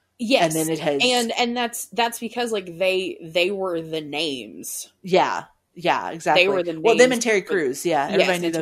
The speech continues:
Speaker 1: Terry
Speaker 2: three
Speaker 1: Crews,
Speaker 2: people.
Speaker 1: yeah.
Speaker 2: But yeah, the, they just, the, everybody in that show is phenomenal. It is so funny and it's smart funny.
Speaker 1: It's,
Speaker 2: Like,
Speaker 1: oh, it, yeah. And
Speaker 2: that's
Speaker 1: I
Speaker 2: my favorite thing
Speaker 1: have
Speaker 2: about it.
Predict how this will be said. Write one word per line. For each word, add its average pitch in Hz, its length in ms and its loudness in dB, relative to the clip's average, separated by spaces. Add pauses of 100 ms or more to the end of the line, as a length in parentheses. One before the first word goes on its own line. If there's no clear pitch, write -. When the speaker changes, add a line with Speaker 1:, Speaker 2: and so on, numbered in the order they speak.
Speaker 1:
Terry 151 60 -4
Speaker 2:
three 165 200 -4
Speaker 1:
Crews, 151 140 -4
Speaker 2:
people. 139 160 -4
Speaker 1:
yeah. 147 60 -10 (1000)
Speaker 2:
But 202 180 4
yeah, 175 200 6
the, 165 320 4
they 214 300 2
just, 170 400 -6
the, 180 160 -4
everybody 190 440 2
in 147 80 -8
that 139 160 -4
show 143 180 -4
is 139 140 -8
phenomenal. 147 580 -6
It 160 120 -4
is 151 120 -8
so 180 460 2
funny 175 340 -4
and 165 100 -6
it's - 140 -10
smart 175 580 -8
funny. 110 440 -12 (180)
Speaker 1:
It's, - 440 -6 (120)
Speaker 2:
Like, 240 120 4
Speaker 1:
oh, 226 160 8
it, 233 280 0
yeah. 170 320 0 (600)
And 196 100 -4
Speaker 2:
that's 202 220 2
Speaker 1:
I - 20 0
Speaker 2:
my 226 100 4
favorite 190 220 0
thing 190 140 -4
Speaker 1:
have 160 40 -4
Speaker 2:
about 139 260 0
it. - 180 -8